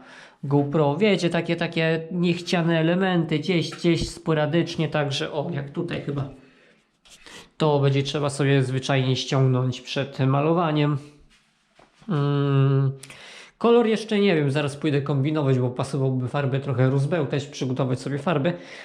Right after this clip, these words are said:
żeby jakoś tam wstępnie je rozmieszać, bo i tak już tymi resztkami jadę. Kurczę, powiem wam, dało mi to dużo mega poglądu. Ta przygoda z tą nową częścią jeszcze oczywiście, aby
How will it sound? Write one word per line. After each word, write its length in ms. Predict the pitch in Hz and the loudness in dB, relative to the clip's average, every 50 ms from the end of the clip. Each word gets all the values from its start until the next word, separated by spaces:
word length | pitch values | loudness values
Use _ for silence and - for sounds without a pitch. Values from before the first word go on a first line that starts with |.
| - - | -16 -6
żeby 220 | - 147 135 143 | -2 0 2 2
jakoś 180 | 139 139 143 - | 2 2 0 0
tam 160 | - 151 135 | 0 0 0
wstępnie 640 | 135 - - 156 151 135 - - 151 151 151 151 135 139 - - - - _ - - | 0 0 0 0 0 0 0 2 2 4 4 2 0 -2 -8 -16 -20 -20 _ -6 0
je 180 | 147 135 143 | 4 4 4
rozmieszać, 540 | 151 170 156 160 190 196 190 - - 170 151 | 6 4 2 2 2 2 2 2 0 0 0
bo 100 | 139 151 | 2 2
i 120 | 143 147 | 2 2
tak 180 | 143 175 156 - | 2 0 -2 0
już 140 | 151 143 - | -2 -4 -2
tymi 360 | - 160 147 143 139 139 - - - - - - - - - - - - _ - | -2 0 0 0 -2 -4 -6 -16 -20 -20 -20 -20 -20 -20 -20 -20 -20 -20 _ -2
resztkami 960 | 147 151 151 175 190 185 - - - - 190 185 180 170 170 165 160 143 - - - - - _ _ _ _ _ _ _ _ _ _ _ - | 2 4 4 4 4 2 -2 -6 -6 -4 -2 0 0 0 0 -2 -2 -4 -6 -10 -18 -20 -20 _ _ _ _ _ _ _ _ _ _ _ -4
jadę. 420 | 156 156 170 170 160 147 151 156 143 - - - - - _ _ _ _ _ _ _ _ _ _ _ _ - - - | -2 0 0 2 2 2 2 2 0 -2 -8 -16 -20 -20 _ _ _ _ _ _ _ _ _ _ _ _ -18 -8 0
Kurczę, 420 | - 175 175 151 - - - - - - - - - - - - - - - - _ - | 2 4 4 4 2 0 -2 -2 -2 -4 -8 -18 -20 -20 -20 -20 -20 -20 -20 -16 _ 0
powiem 320 | 147 147 147 156 156 151 | 2 4 4 4 4 4
wam, 340 | 139 147 151 151 151 151 147 | 2 2 2 2 0 0 0
dało 200 | 147 156 156 151 | 2 2 2 2
mi 120 | 156 151 | 0 0
to 100 | 135 147 | -2 -2
dużo 340 | 147 143 151 151 147 139 143 | -2 0 2 2 2 2 0
mega 260 | 143 139 139 127 131 | 0 0 0 0 0
poglądu. 560 | 123 127 135 123 131 135 135 135 127 135 123 - - - - - - - - - - - - - _ _ - | -2 0 0 0 2 2 2 2 2 0 -2 -2 -4 -14 -20 -20 -20 -20 -20 -20 -20 -20 -20 -20 _ _ -4
Ta 120 | - 143 | -2 -2
przygoda 440 | 135 - - 156 135 147 143 131 143 | 0 0 0 0 2 2 2 2 0
z 100 | - - | 0 0
tą 100 | - 151 | -2 0
nową 260 | 139 139 135 135 135 | 0 2 2 2 2
częścią 500 | 131 - 147 143 139 135 131 - - 135 | 0 0 0 0 0 0 -2 -2 -2 -2
jeszcze 380 | 131 131 135 131 - - - 139 | -2 0 -2 -2 -2 -2 -2 -2
oczywiście, 680 | 127 131 - 131 123 127 117 - - - - 147 127 101 - - - - - _ _ _ _ _ _ _ - | -2 -2 -4 -2 -2 0 0 -2 -2 0 0 0 0 -2 -4 -8 -16 -20 -20 _ _ _ _ _ _ _ -6
aby 280 | - 131 120 120 117 | -2 0 2 2 2